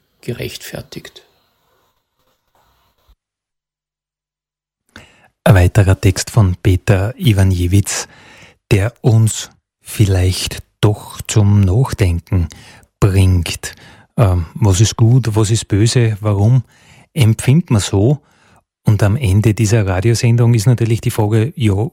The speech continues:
Speaker 2: wie sieht das ein Nationalpark? Ganz klar, ein Nationalpark hat die Aufgabe zu schauen, dass seine Lebensräume intakt sind, äh, und alle Lebewesen sind darin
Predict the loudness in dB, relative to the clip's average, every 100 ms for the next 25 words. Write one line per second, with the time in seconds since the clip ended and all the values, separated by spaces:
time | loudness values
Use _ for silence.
0 | _ _ _ _ -6 -2 -2 -2 -4 -2
1 | -2 -2 -12 _ _ -2 0 2 0 _
2 | _ -2 0 0 0 0 0 -4 -6 -6
3 | -6 -12 -20 _ _ _ _ -4 -4 0
4 | 0 0 -6 _ _ -2 0 0 -4 -4
5 | -4 -2 -4 -4 -8 -6 -4 -4 -4 -4
6 | -2 -2 -2 _ _ _ _ -2 0 0
7 | -2 -2 -4 -6 -4 -2 -2 -4 -6 _
8 | -4 0 2 2 2 2 0 0 0 -2
9 | -4 -6 -6 -2 0 -2 -4 -18 -20 _
10 | -4 0 0 -2 -6 _ _ _ _ -2
11 | -2 -2 _ -2 0 2 2 0 -2 -4
12 | 0 0 2 0 0 0 2 0 -2 -6
13 | -4 -2 -2 -6 _ _ _ _ _ _
14 | _ -2 0 2 2 2